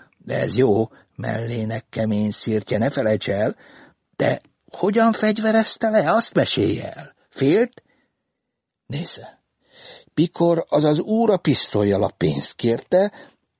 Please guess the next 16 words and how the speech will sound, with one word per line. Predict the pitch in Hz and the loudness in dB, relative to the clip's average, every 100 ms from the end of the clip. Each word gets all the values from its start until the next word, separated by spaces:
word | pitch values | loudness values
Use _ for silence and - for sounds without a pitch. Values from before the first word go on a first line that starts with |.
| _ - | _ 0
elhatároztam, | 151 - - 147 180 - 175 | 0 0 0 0 0 0 2
hogy | 147 | 2
nem | 127 80 | 2 0
adok. | 69 - - - _ _ _ _ _ _ | 0 -6 -12 -16 _ _ _ _ _ _
Ezt | - 160 - - | -8 -6 -6 -2
közöltem | 107 - - - 69 | -2 -2 -6 -8 -10
vele. | - - - _ _ _ _ _ _ _ | -10 -12 -14 _ _ _ _ _ _ _
Érvelésemet | - - 214 175 180 170 180 180 175 - | -8 -2 0 2 2 2 2 0 -2 0
tökéletesnek | 180 - - 90 - 107 120 117 | -2 0 0 0 0 -2 -4 -2
láttam, | 160 175 - 185 - - - - | -2 0 0 0 -2 -12 -18 -6
röviden, | 131 131 113 104 110 107 | 0 2 2 0 0 2
de | 107 | 2
érzékletesen | 110 101 87 104 - 104 107 - 101 | 4 2 2 -2 0 -2 -2 -2 -2
vázoltam | 123 127 - 98 92 101 | 0 0 0 -2 -2 -4
esélytelenségét, | 151 208 208 214 220 202 202 202 196 | -2 -2 -2 0 0 0 0 2 2
mert | 196 214 220 | 4 4 2